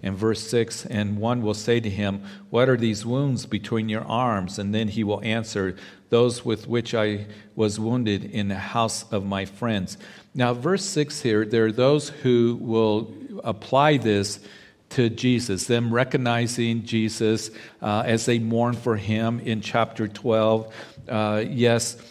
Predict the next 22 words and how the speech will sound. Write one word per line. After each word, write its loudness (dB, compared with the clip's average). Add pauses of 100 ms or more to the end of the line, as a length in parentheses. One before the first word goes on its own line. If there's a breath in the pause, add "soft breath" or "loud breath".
(180 loud breath)
one 0
is -4
mourned 0
for 0
his -2
only 0
son, -2
grieve 0
for -2
him, -2
it's -8
one -2
who -2
grieves -2
for -2
a -6
firstborn. -2 (420 loud breath)
And, 0
and -4
Jesus -2
will 0
say, 0